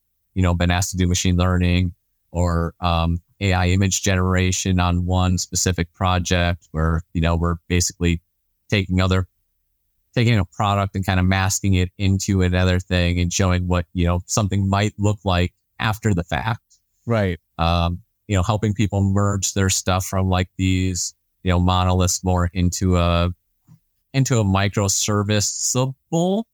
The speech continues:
Speaker 1: area. I, like I said before, you know, we prefer the monolith, but there's use cases where you should be using step functions or Lambda functions, or, you know, how do we, how do we take, like, all this big layer of our, you know,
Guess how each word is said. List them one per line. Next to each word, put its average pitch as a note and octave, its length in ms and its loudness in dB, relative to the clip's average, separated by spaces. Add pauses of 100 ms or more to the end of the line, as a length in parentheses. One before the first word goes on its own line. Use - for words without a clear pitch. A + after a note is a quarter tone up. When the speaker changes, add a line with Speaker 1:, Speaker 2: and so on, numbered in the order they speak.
(560)
Speaker 1:
area. G3 460 0 (120)
I, A#2+ 140 0 (180)
like G#2+ 180 0
I A2+ 60 2
said A2+ 260 0
before, A2 320 0
you A2+ 100 2
know, G#2 100 2
we G#2 120 0
prefer G#2+ 300 -4
the G#2 100 2
monolith, G#2+ 500 0 (160)
but G2+ 280 -2
there's G2 280 -2
use G2+ 200 0
cases G2+ 440 -2
where F#2+ 120 0
you F#2+ 100 2
should F#2+ 220 -2
be F#2+ 100 0
using F#2 380 0
step - 340 -6
functions F#2 720 0
or E2+ 320 0 (420)
Lambda F#2 300 2
functions, E2+ 760 0
or, E2 380 -2 (380)
you F2 80 -2
know, F2 60 4
how G2+ 200 0
do G2 80 2
we, F#2+ 260 0
how A2+ 140 0
do G#2+ 60 2
we G2+ 120 2
take, G2+ 260 -2
like, F#2+ 180 0
all G2 140 2
this F#2 180 2
big F#2+ 340 -2 (120)
layer F#2 420 2
of F2+ 200 0
our, F2+ 420 -8 (560)
you E2+ 100 -4
know, E2 320 2